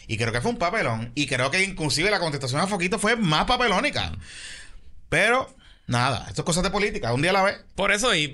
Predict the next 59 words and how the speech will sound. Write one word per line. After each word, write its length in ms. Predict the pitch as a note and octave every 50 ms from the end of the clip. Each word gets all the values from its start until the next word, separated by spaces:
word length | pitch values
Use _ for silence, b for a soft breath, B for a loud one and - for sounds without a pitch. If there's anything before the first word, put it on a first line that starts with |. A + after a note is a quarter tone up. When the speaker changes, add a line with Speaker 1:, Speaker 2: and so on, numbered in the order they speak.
| B2 C#3 C#3 C#3+ C#3
Speaker 2:
y, 40 | C3+
y 100 | C#3 C3+
lo 140 | C#3 C#3 C3
que, 140 | C3+ B2+ A2+ B2
lo 120 | B2 B2
que 120 | A#2+ A#2+
le 100 | A#2 A2+
dije 160 | A2+ A2+ A2+ C3+
en 100 | C#3+ C3
privado 300 | E3 D#3 C#3 C3+ C#3 C#3+
también 200 | D3+ C3+ C3 C3+
lo 40 | C#3+
digo, 160 | D3+ C#3+ C3
pues 180 | A#2 E3+ G3 A#3
es 80 | C4+ B3
una 200 | A#3 B3 B3+ B3+
crisis 260 | A#3 B3 F#3+ A#3+ A3+
de 40 | G#3+
una 120 | A#3 A#3
semana, 360 | G3+ A#3 G#3 G3 G#3+ A#3 G#3+ D3+
sigue 160 | A2+ B2+ C#3+ D3+
con 80 | F#3+
lo 80 | G3 F3
próximo. 380 | D3 D#3 E3+ - - D#3 B2
O 40 | A2
sea, 160 | G#2 B2+ A2
esto 160 | A2+ A#2 C#3 C#3+
no 260 | D3 D#3 D#3 D#3 D#3
debe 840 | D#3 D#3 D3+ D3+ D3+ D3 C#3+ C#3 C3+ C3+ C3 B2+ B2 B2 A#2+ A#2+ B2
alterarte 560 | - A#2+ B2+ A#2+ B2 A#2+ A2 A#2+ B2 B2 C3+
ni 100 | B2+ C3
cambiarte 300 | B2 B2+ A#2+ A2+ A2 C3
tu 180 | B2+ C3 B2+ A#2+
plan 200 | B2 B2 B2 B2+
de 80 | C3
campaña, 420 | C3+ D3 C#3+ - B2 A2 A2+ C3 E3+
que 120 | D#3 B2
va 100 | A2 G2+
muy 180 | G2 A2 A#2 A#2
bien, 360 | A#2 B2 A#2 A2+ C3 - G#2
que 360 | - - A#2+ A2 G#2+ G#2 G#2 F#2+
yo 100 | G2 G2
creo 120 | G2 G2
que 80 | G#2 G2+
va 260 | G2+ G#2 G#2+ G#2 G#2 G2
bien 160 | A2 A2 A2
encaminado 340 | G#2+ - A#2 A2 A2 A2 A2+
el 60 | A2+
muchacho, 460 | A#2+ C#3+ - D#3 B2 A#2+ - - -
y 60 | - F3+
nada, 340 | A2 D#2 - A2 - - - -
que 120 | - A#2
las 120 | G#2+ G2 -
cosas 240 | - F#2 F#2+ B2+ B2
pasen. 300 | - C#3 C#3+ - - - - - - B B B B B B B B B B B
Eh, 340 | - G#2+ A2 G#2+ G#2 G2+ G2 F#2+
pero, 240 | G#2 A2+ A2+ A2+ A#2+ - - _ - -
de 120 | - G#2+ G2+
nuevo, 340 | G2 G2 G2 F#2 E2+ D2+